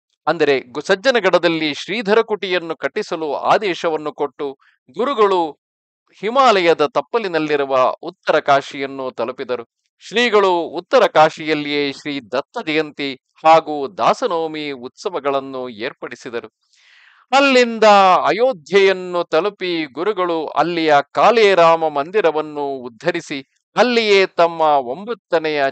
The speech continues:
ಚಾತುರ್ಮಾಸ್ಯವನ್ನು ನೆರವೇರಿಸಿದರು. ಹೀಗೆ ಅಯೋಧ್ಯೆಯಲ್ಲಿಯೇ ಕೆಲಕಾಲ ಏಕಾಂತದಲ್ಲಿ ನೆಲೆಸಿದ್ದು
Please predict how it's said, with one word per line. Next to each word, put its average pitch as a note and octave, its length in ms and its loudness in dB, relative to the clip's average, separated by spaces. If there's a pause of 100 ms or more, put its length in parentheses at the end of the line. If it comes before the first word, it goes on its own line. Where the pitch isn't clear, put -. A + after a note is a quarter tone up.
(100)
ಚಾತುರ್ಮಾಸ್ಯವನ್ನು C#3 1200 -6
ನೆರವೇರಿಸಿದರು. B2+ 840 -8 (440)
ಹೀಗೆ E3 520 -2
ಅಯೋಧ್ಯೆಯಲ್ಲಿಯೇ G3 1300 0
ಕೆಲಕಾಲ D#3 640 0 (160)
ಏಕಾಂತದಲ್ಲಿ D#3+ 1000 -4
ನೆಲೆಸಿದ್ದು C3 640 -8